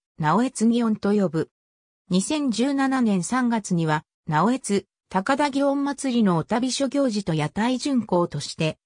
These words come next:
新潟県の無形民族文化財に指定されている。直江津八坂神社、直江津八坂神社のご祭神は、スサノオイノチであり、祇園祭中はご神輿に召される。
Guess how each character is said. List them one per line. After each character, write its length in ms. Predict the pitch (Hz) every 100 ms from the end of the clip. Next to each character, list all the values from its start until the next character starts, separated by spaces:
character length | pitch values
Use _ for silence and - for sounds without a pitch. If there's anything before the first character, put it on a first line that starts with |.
| _ 175
新 200 | 226 294
潟 220 | 294 285
県 280 | 277 233 180
の 120 | 156
無 120 | 151
形 260 | - 269 262
民 240 | 269 262
族 300 | 262 254 269
文 200 | 277 269
化 140 | 285
財 240 | 277 254 202
に 120 | 156
指 80 | -
定 260 | - 226
さ 160 | 233 214
れ 100 | 196
て 100 | 190
い 160 | 170 151
る。 200 | 143 - _ _ _ _ _
直 240 | 180 226 302
江 100 | 294
津 180 | 262
八 80 | 254
坂 360 | 247 254 262 247
神 240 | 277 247
社、 260 | 185 147 - _ _
直 300 | 170 175 285
江 100 | 302
津 180 | 277 254
八 80 | 247
坂 300 | 269 277 262
神 200 | 285 226
社 140 | 208
の 140 | 190
ご 100 | 165
祭 260 | 165 233 240
神 200 | 190 175
は、 260 | 160 151 - _ -
ス 180 | - -
サ 140 | 262
ノ 100 | 285
オ 80 | 277
イ 60 |
ノ 160 | 247 240
チ 160 | - 180
で 100 | 165
あ 100 | 160
り、 200 | 151 - _ -
祇 120 | 170
園 200 | 254 269
祭 260 | 247 247
中 260 | 247 233 220
は 160 | 220 202
ご 120 | 185
神 280 | - 294 302
輿 120 | 233
に 120 | 175
召 140 | 147 147
さ 220 | - 185
れ 100 | 180
る。 180 | 156